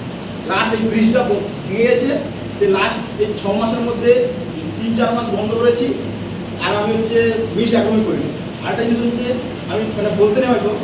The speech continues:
আমি এখন বাড়ি যাই, যে এখন বাড়িতে দশটা বাজে, আমার বাস থাকে না। আমি কী করি না হচ্ছে, লোকের যে হচ্ছে মোটরসাইকেল আছে, দে-, এক-, একজনকে বললে তো হবে না। এবার হয়তো প্রথম দিন বলি, "দাদা, একটু নিয়ে যাবেন আমাকে?" প্রথমে, "না, নিয়ে যাবো না।"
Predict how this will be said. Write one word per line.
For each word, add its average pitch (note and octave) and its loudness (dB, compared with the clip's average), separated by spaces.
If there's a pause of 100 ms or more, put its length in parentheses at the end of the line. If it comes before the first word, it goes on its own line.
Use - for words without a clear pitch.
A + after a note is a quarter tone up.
(340)
আমি A#3+ 4
এখন A#3 4
বাড়ি G3+ 2
যাই, A3+ 2
যে A3+ 2
এখন G#3+ 0
বাড়িতে A3 0
দশটা G3+ 0
বাজে, G3+ 2
আমার G#3 -4
বাস F#3 -2
থাকে F3+ -2
না। - -6
আমি A3 -2
কী A#3+ 0
করি A#3+ 2
না A#3 0
হচ্ছে, C4 -2 (840)
লোকের A#3 4
যে A#3 0
হচ্ছে A#3 2
মোটরসাইকেল A3+ 0
আছে, C4 2 (480)
দে-, G#3 -4
এক-, G#3 -6
একজনকে A#3+ 4
বললে A#3+ 4
তো B3 0
হবে C#4+ 2
না। - -4 (280)
এবার G#3+ 2
হয়তো A#3 2
প্রথম G#3+ 2
দিন A#3+ 4
বলি, A#3 4
"দাদা, A3+ 2
একটু A3 0
নিয়ে A3 2
যাবেন C4+ 2
আমাকে?" C#4 -2 (520)
প্রথমে, G#3+ 0
"না, G3+ -2
নিয়ে E3+ 0
যাবো D#3 0
না।" - -2